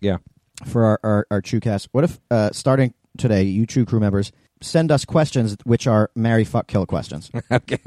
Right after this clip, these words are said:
Speaker 2: And give us
Speaker 1: okay.
Speaker 2: the choices, well, and we'll answer your marry, fuck, kill
Speaker 1: Okay.
Speaker 2: questions.
Speaker 1: If you guys have marry, fuck, kills, we'll, we'll, we'll do them.
Speaker 2: Yeah. And then the
Speaker 1: Okay.
Speaker 2: week after that, I think we're gonna do another for the ladies episode.
Speaker 1: I just always have a problem with the kill one.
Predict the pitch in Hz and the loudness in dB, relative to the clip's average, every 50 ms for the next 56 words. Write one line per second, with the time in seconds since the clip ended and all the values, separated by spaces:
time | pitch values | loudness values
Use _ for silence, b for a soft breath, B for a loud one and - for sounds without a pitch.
0 | 98 - - 117 117 113 110 113 123 127 127 113 - 120 - - 123 113 104 107 | -6 -4 -4 -2 0 2 2 4 4 4 2 2 0 -2 0 0 2 2 0 -2
1 | 104 98 113 120 120 117 120 123 127 127 127 120 - 120 107 104 104 107 107 107 | -2 -2 -2 -2 0 0 0 0 0 0 -2 -2 -2 -2 -2 -2 0 0 0 -2
2 | 98 - 107 - - - 98 85 117 123 - 117 107 110 110 - 104 107 123 131 | -2 -2 -4 -6 -4 -4 -2 0 0 0 0 0 -2 -2 -2 -4 -2 0 0 2
3 | 143 131 139 139 120 123 123 120 120 - 120 - - 143 120 98 - - - 95 | 2 2 0 0 0 2 2 2 2 0 -2 -2 0 0 0 0 -2 0 0 0
4 | 92 92 - - 92 92 90 90 90 87 87 - - 95 92 85 90 90 82 78 | 2 0 0 0 0 2 2 2 2 2 0 0 0 0 0 2 0 0 0 -2
5 | 69 - 104 104 92 - - _ _ _ - 127 151 147 147 147 180 190 196 175 | -4 -6 -6 -6 -6 -6 -8 _ _ _ 0 0 2 2 2 2 0 0 0 0
6 | 160 - 170 160 156 131 - _ _ - 110 110 - 135 120 123 123 120 120 117 | -2 -2 0 0 0 0 -2 _ _ 0 0 0 2 0 0 0 0 0 0 0
7 | 123 120 127 123 123 117 - 123 113 113 113 110 101 85 82 85 82 - - - | 0 0 0 0 0 -2 -2 -2 -2 0 0 0 -2 -2 -6 -8 -8 -8 -8 -8
8 | 73 65 - - 110 - 170 - - - 131 127 131 127 110 - 107 107 101 104 | -8 -8 -8 -6 -6 -4 -4 -4 -2 0 0 0 0 -2 -4 -4 -6 -6 -6 -6
9 | - - - - - 92 92 92 87 104 - 117 98 | -8 -10 -4 0 0 0 2 2 0 -2 -2 -4 -6